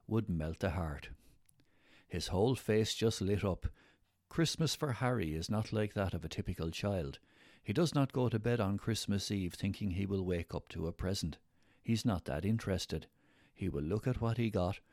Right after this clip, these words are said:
but then go back to Thomas. But it was like Christmas came for him that day.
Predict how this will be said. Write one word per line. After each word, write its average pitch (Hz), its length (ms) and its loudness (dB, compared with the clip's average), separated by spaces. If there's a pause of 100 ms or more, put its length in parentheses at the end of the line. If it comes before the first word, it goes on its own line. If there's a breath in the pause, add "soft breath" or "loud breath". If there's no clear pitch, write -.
(200 soft breath)
but 131 160 -2
then 87 240 2
go 95 140 2
back 82 220 -2
to - 100 -8
Thomas. 107 480 0 (680 soft breath)
But 90 140 0
it 92 160 -2
was 92 160 -2
like 90 220 0
Christmas 127 500 2
came 117 320 2
for 92 200 -2
him 98 200 2
that 92 240 -2
day. 82 320 -2